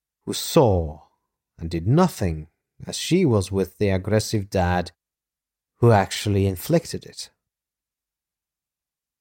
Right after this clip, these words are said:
Lily Bullard believed she had to step carefully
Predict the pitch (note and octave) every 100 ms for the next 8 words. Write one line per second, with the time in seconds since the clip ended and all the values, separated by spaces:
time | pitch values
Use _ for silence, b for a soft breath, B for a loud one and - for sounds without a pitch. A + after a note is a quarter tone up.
0 | - B2 F3+ F#3 E3+ C3 B2 A#2 A2+ A2
1 | A2 G#2 G#2 G2+ - A2 G#2 - - -
2 | F#2 - E3+ D3+ - F2+ E2 D#2+